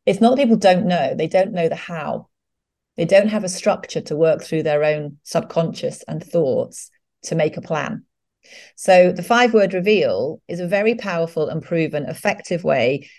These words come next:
to understand how you're really thinking about a situation and the impact on that. What's your lens? What your alternative reality could be, and then coming up with a plan of action to achieve it.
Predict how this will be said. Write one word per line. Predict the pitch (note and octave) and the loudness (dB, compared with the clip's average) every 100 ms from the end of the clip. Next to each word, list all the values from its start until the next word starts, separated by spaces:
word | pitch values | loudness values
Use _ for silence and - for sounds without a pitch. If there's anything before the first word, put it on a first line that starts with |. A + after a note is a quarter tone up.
| _ | _
to | - F3 | -2 0
understand | F#3 G#3+ A3 F#3 D#3+ D#3 | 2 2 0 -2 -2 -4
how | F#3+ F#3+ | -2 2
you're | A3 G3 | 4 4
really | F#3+ F#3 | 0 0
thinking | F3 D#3 D#3 | -2 -4 -6
about | D3 D3 | -6 -6
a | D#3 | -4
situation | D3 D3+ D3 C#3+ - D3 | -6 -6 -4 -4 -4 -8
and | |
the | D3+ | -6
impact | D3 D3 B2+ - | -8 -8 -12 -8
on | C#3 D3 | -8 -4
that. | D3 F3+ - | -4 -6 -4
What's | D#3+ F3 - | -2 -2 0
your | E3 | -2
lens? | D3+ C#3+ D3 D3 F#3+ A3 - _ _ _ _ - _ | 0 -2 -2 -2 -2 -4 -6 _ _ _ _ -20 _
What | F#3 A3+ - | 4 4 6
your | A3 | 4
alternative | - F#3+ - G3 F3+ E3 | 4 0 -2 -4 -4 -2
reality | D#3+ D#3 D3+ D3 C#3+ | -2 -2 -6 -12 -14
could | - F3 F3 | -6 -6 -4
be, | - A2+ G#3+ B3 _ _ _ _ _ _ _ - | -4 0 -2 -4 _ _ _ _ _ _ _ -4
and | E3 | 0
then | F3 F3+ | 2 0
coming | F3+ F3 E3+ | -2 -2 0
up | E3 D#3 | -2 -2
with | D#3 | -6
a | |
plan | - D#3+ D3+ | -6 -4 -2
of | D3 | -4
action | - - D3 | -6 -10 -12
to | C3+ D3 | -8 -8
achieve | - C3+ G2 | -6 -8 -6
it. | C#2+ | -6